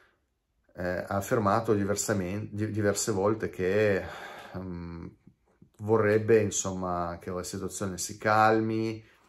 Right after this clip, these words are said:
che farà di tutto per mantenere una, un equilibrio e così via. Quello che però dicono i servizi segreti transnistriani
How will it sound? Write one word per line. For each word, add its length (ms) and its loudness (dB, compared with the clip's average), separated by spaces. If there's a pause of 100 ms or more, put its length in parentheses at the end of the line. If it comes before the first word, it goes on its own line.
(280)
che 300 -2
farà 280 0
di 160 -2
tutto 720 -4
per 600 -2
mantenere 1040 -2 (560)
una, 680 -6
un 140 -2
equilibrio 840 4
e 80 -4
così 280 -6
via. 340 -2 (680)
Quello 380 6
che 180 2
però 720 4 (280)
dicono 520 -2
i 40 -4
servizi 360 -2
segreti 340 -2
transnistriani 1120 -2